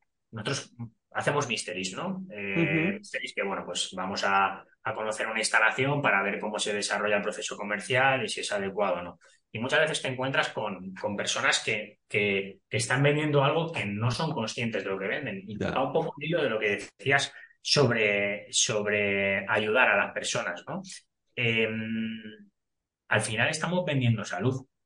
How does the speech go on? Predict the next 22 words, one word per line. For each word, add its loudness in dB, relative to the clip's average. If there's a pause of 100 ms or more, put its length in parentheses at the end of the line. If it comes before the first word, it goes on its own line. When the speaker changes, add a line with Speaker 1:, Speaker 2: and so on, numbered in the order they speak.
(760)
Speaker 1:
Estamos, -2 (640)
tenemos 6
un 6
producto 4 (320)
que 6
es 2 (300)
muy, 8
muy 4
bueno. 4 (580)
Y 4
además 2
lo 2
vendemos 0
a 0
un 0
pro-, 2
a 2
un 4
se-, 0
a 2
un 6
precio 2